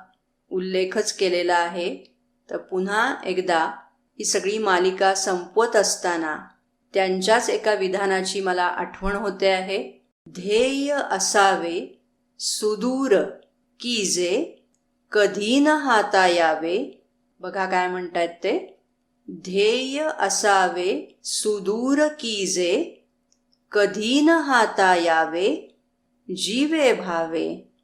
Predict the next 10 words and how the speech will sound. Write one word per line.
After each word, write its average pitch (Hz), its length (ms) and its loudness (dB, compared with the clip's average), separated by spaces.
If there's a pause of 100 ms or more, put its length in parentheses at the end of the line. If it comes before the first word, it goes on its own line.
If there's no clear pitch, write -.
(200)
मात्र 220 680 2
तयाच्या 175 680 2 (520)
प्रकाशात 190 840 2
चालावे, 156 840 -4 (640)
जीवे 196 560 0
भावे 180 840 -2 (320)
मात्र 208 580 2 (100)
तयाच्या 180 680 2 (460)
प्रकाशात 190 840 2
चालावे." 151 680 -2